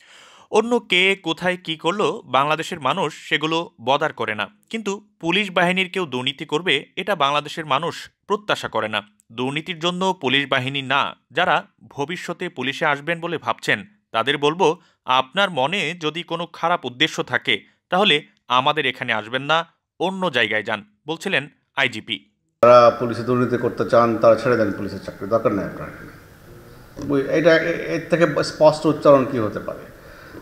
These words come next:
Speaker 2: As, as a আইজিপি all the time আমি পাবলিকলি বলি যে, যারা দুর্নীতি করতে চান, তাদের জন্য পুলিশ বাহিনী না। হ্যাঁ, অন্য কে কো-, কোথায় কী করলো, মানু-, আমাদের দেশের মানুষ কিন্তু খুব একটা বদার করে না, কিন্তু পুলিশ বাহিনী কেউ দুর্নীতি করবে, এটা আমাদের দেশের মানুষ, সাধারণ মানুষ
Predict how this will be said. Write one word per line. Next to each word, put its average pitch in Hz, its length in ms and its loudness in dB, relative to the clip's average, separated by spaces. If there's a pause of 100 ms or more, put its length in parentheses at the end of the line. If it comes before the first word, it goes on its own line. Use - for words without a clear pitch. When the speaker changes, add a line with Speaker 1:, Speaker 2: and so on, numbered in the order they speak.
(160)
Speaker 2:
As, 113 220 4
as 120 300 4
a 120 40 8
আইজিপি 143 600 6
all 143 100 10
the 139 180 -2
time 135 340 2
আমি 120 260 -2
পাবলিকলি 143 480 2
বলি 117 300 2
যে, 113 100 0
যারা 113 220 8
দুর্নীতি 120 320 2
করতে 113 300 0
চান, 113 160 4
তাদের 110 180 6
জন্য 113 160 4
পুলিশ 107 340 -2
বাহিনী 104 240 0
না। 87 200 -10 (840)
হ্যাঁ, 107 280 0
অন্য 131 280 4
কে 131 200 4
কো-, 135 120 2
কোথায় 135 340 4
কী 147 80 2
করলো, 139 260 6
মানু-, 127 340 2
আমাদের 123 260 2
দেশের 120 200 0
মানুষ 120 260 0
কিন্তু 117 160 -2
খুব 117 180 0
একটা 113 160 0
বদার 110 260 6
করে 90 260 0
না, 76 120 -10 (420)
কিন্তু 110 160 -2 (100)
পুলিশ 180 320 8
বাহিনী 185 320 4
কেউ 175 220 2
দুর্নীতি 151 320 4
করবে, 127 360 2
এটা 120 140 6
আমাদের 113 160 4
দেশের 107 160 -2
মানুষ, 107 200 -2
সাধারণ 110 260 2
মানুষ 101 220 -2